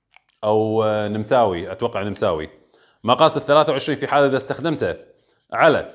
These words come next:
جهاز الجن، آه، الجن اس اي، شوفوا مقاسه، من أروع ما يكون. شوف، متوافق حجمه بشكل جدًا ممتاز. يعني الشكل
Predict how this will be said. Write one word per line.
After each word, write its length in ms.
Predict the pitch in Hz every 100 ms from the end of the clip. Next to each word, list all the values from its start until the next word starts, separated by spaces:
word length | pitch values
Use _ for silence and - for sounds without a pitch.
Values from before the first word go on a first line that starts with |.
| _ _ _ _ _ _
جهاز 340 | 98 135 147
الجن، 340 | 127 107 190 180
آه، 180 | 131 120
الجن 420 | 113 151 143 107 -
اس 220 | 226 -
اي، 280 | 160 214 233
شوفوا 220 | - 110
مقاسه، 500 | 110 113 131 190 - - _ _ _ _ -
من 260 | 170 170
أروع 280 | 170 185 170
ما 180 | 143 107
يكون. 260 | - 82 80
شوف، 240 | 117 117 - _ _ _ _ _ _ _ _
متوافق 800 | 110 131 127 139 170 165 151 139
حجمه 320 | - 156 143
بشكل 340 | 120 160 131 117
جدًا 220 | 147 127
ممتاز. 500 | 107 95 85 82 - _ _ _ _ _ _ _ _ _ _ _ -
يعني 200 | 110 110
الشكل 440 | 107 135 175 233